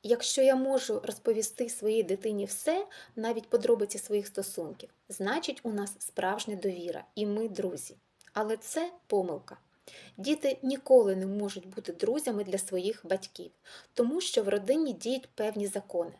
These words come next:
Це закони ієрархії, які передбачають, що батьки завжди займають вищу позицію порівняно з дітьми, скільки б років не було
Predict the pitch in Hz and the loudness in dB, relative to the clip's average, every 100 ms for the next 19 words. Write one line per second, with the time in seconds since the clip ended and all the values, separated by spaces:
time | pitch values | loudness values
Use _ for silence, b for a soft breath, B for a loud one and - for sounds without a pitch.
0 | - - 220 311 202 185 196 - 208 220 | -12 -4 -2 -2 -6 -6 -4 -2 -2 -2
1 | 208 202 214 190 175 - - 185 _ B | -4 -2 0 0 -4 -10 -18 -20 _ B
2 | B B 226 262 311 269 240 233 - 320 | B B 0 2 4 4 6 2 2 0
3 | 339 - 226 208 208 - - - 208 226 | 0 2 2 0 0 2 2 2 0 0
4 | 226 196 240 208 - B - 185 214 208 | -2 2 2 2 -2 B -6 0 0 2
5 | 202 190 - 202 226 214 - 170 185 185 | 0 -2 -6 2 2 2 -2 -4 -4 -2
6 | 240 302 330 - 208 196 208 220 214 208 | -4 -2 -6 -2 0 0 -2 -4 -6 -10
7 | - 196 180 170 B B - - 349 392 | -12 -10 -10 -10 B B -12 -2 0 0
8 | - - 220 311 233 214 190 180 185 208 | -2 0 0 0 -2 -4 -6 -4 -2 -2